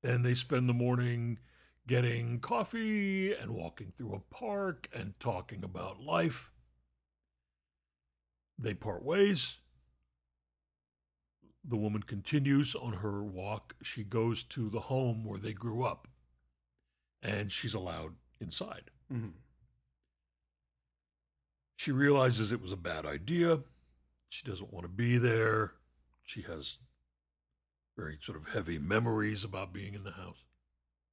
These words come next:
Speaker 1: And then the next stop is she's meeting with a film director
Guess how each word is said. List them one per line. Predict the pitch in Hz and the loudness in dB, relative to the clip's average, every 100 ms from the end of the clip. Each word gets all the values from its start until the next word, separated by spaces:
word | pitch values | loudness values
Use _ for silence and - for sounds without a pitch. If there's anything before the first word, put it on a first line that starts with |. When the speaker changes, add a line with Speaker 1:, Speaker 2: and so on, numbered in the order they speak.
| _ _ _ _ _ _ _ _ _ _ _ | _ _ _ _ _ _ _ _ _ _ _
Speaker 1:
And | 151 151 | -4 2
then | 156 156 | 2 2
the | |
next | 180 262 277 - - - - | 2 2 2 -2 -4 -16 -8
stop | - - 110 95 - - _ | -6 0 0 0 -6 -14 _
is | 156 127 123 123 | 2 4 6 4
she's | - 147 120 | 0 0 2
meeting | 123 120 120 | 4 4 2
with | 117 | 0
a | |
film | 123 160 135 | -2 -4 -4
director | - - - - | -6 -10 -16 -20